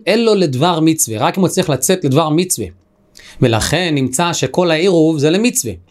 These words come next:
לכן מותר לעשות עם, את העירוב עם לחם, אפילו שאסר על עצמו כל הנאות. ובאמת מפרשים שאסר על עצמו כל הנאות שבעולם, ולא רק את עיקר ה-, ה-, את עיקר ההנאה שזו אכילה.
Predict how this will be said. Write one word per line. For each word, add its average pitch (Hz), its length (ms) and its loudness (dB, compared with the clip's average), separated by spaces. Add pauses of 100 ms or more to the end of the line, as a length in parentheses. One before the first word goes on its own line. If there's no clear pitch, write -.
(500)
לכן 180 580 0
מותר 185 400 0
לעשות 190 580 -4
עם, 143 320 0 (160)
את - 60 -4
העירוב 170 320 2
עם 156 120 2
לחם, 185 340 0
אפילו 220 360 0
שאסר 165 480 0
על 202 120 0
עצמו 196 280 -2
כל 247 160 2
הנאות. 143 420 -2 (340)
ובאמת 160 300 2
מפרשים 220 460 -2
שאסר 196 300 0
על 208 80 0
עצמו 190 340 -2
כל 220 180 2
הנאות 208 220 0
שבעולם, 196 380 2
ולא 190 100 4
רק 254 220 0
את - 100 -6
עיקר 175 220 0
ה-, 131 320 2
ה-, 123 460 0
את - 340 -6
עיקר - 160 -4
ההנאה 151 360 -4
שזו 139 280 -2
אכילה. 131 280 -2